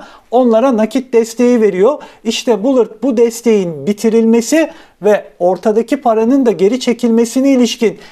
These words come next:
ilk adımın sonbaharda atılması gerektiğini söylüyor. Ve diyor ki,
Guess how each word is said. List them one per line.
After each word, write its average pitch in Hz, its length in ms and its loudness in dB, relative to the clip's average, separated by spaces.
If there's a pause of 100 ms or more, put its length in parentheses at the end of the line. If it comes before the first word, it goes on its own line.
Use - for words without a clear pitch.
(320)
ilk 302 360 0
adımın 202 360 0
sonbaharda 240 880 -2
atılması 170 520 -6
gerektiğini 160 600 -4
söylüyor. 165 580 0 (400)
Ve 208 160 0
diyor 285 240 2
ki, 240 320 -2